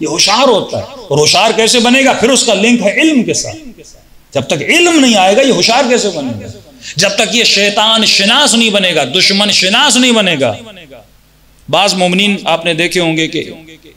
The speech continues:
कुछ लोग कहते हैं, "मौलाना इसको गुस्सा दिला के दिखाएं।" अब उनको पता होता है इसकी कमजोरी क्या है, इसकी नब्ज क्या है, और वो भी फौरन क्या हो जाता है, गुस्से में आ जाता है। हमने अरबईन में कई ऐसे वाकयात देखे।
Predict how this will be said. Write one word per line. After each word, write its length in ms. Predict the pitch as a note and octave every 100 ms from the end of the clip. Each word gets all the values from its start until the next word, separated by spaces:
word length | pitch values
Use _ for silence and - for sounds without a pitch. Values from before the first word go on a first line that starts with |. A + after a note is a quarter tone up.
| _ _
कुछ 100 | D#3
लोग 140 | D#3 E3
कहते 140 | E3
हैं, 60 | D3
"मौलाना 220 | D3 F3
इसको 200 | D#3+ D#3
गुस्सा 240 | C#3 -
दिला 220 | D#3 D3 D3
के 120 | C#3+
दिखाएं।" 300 | C#3+ - D3+ - D3 C#3+ E3+ D3+ _ _ _ _ _ _ _ -
अब 100 | F#3
उनको 220 | G#3 F3+
पता 220 | E3 F#3+
होता 100 | G3
है 40 |
इसकी 180 | G3 G3+
कमजोरी 440 | C#3 D3 C3+ E3 D#3+
क्या 160 | C#3
है, 60 | A#2+
इसकी 220 | A#2 -
नब्ज 300 | B2 D3+ C3 -
क्या 160 | A2
है, 180 | F2+ - - -
और 80 | D#3+
वो 160 | C#3+ F#3+
भी 100 | G3+
फौरन 360 | D#3+ E3+ F#3
क्या 140 | F3 F#3+
हो 120 | E3+
जाता 340 | F3 E3+ E3+
है, 160 | D3 F#3 B3+ - E3+ D3 F#3 - _ _ -
गुस्से 260 | F#3 A3
में 120 | G3
आ 80 | E3+
जाता 320 | D#3+ D3 -
है। 180 | - - - - -
हमने 220 | G#3+ G#3
अरबईन 420 | F3+ F3 G#3 A#3
में 80 | G3+
कई 180 | - F#3+
ऐसे 180 | F3+ E3+
वाकयात 420 | D#3+ D#3+ D#3+ D3+
देखे। 360 | D3 - - -